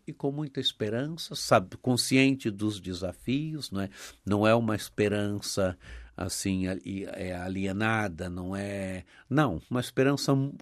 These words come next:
muito consciente dos problemas, dos desafios, muito pé no chão, mas uma, uma esperança que se fundamenta naquilo que o Senhor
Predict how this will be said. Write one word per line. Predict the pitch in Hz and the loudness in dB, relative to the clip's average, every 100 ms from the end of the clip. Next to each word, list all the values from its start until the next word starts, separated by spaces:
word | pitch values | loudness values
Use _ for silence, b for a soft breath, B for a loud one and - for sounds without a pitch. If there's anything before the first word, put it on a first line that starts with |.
| - | -2
muito | 151 196 202 | 2 2 0
consciente | - 147 139 - 147 160 190 190 - 185 B B B B - | -4 -2 -2 0 2 2 0 -2 -6 -8 B B B B -6
dos | 113 | -4
problemas, | - 123 120 143 139 123 | 2 2 4 4 2 -2
dos | 117 117 | -2 -4
desafios, | 110 104 113 107 - 156 180 190 180 - | -2 -2 0 -2 -2 -2 0 -2 -4 -4
muito | 139 143 139 | -4 -2 -4
pé | - 123 | 0 2
no | 117 | 2
chão, | - - 151 170 160 B B B - | -2 0 0 0 -6 B B B -6
mas | 123 123 123 123 117 | 0 2 2 0 -2
uma, | 123 123 127 123 117 | -2 0 0 -2 -4
uma | - 113 110 110 107 107 104 104 101 | -4 -2 -2 -2 -2 -2 -4 -6 -8
esperança | 107 - 131 131 175 170 147 | -10 2 4 4 2 0 -4
que | - | -4
se | 127 117 | -6 -6
fundamenta | - 123 113 107 95 90 87 104 | -4 -2 0 -2 -2 -4 -4 -4
naquilo | 98 95 - 110 95 | -4 -6 -4 -2 -2
que | - | -6
o | 98 | -10
Senhor | - 98 90 95 | -8 -6 -6 -8